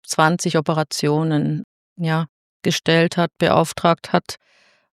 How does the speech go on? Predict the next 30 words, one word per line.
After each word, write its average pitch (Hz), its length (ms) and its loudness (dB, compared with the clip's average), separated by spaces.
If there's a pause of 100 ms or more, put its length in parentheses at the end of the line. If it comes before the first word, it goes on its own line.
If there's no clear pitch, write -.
(120)
die 175 160 2
wir 170 100 4
gemeistert 165 560 2
haben 208 160 4
als 180 220 2
Familie 185 580 2
von 170 320 -4
vier 247 500 2
jetzt. - 520 -2
Wir 185 100 0
haben 175 160 0
dann 175 160 0
noch 165 260 -6 (480)
zwischendurch 190 540 2
in 185 80 0
den 175 80 -2
U 180 80 2
S 175 160 0
A 170 360 2
tatsächlich 165 520 -2
als 160 160 -2
Familie 214 500 2
gelebt, 185 360 0
fünf 190 280 -4
Jahre 175 300 2
in 170 60 -4
Kalifornien 165 800 -2
und 156 180 -6
dort 156 240 -4
unseren 160 420 -4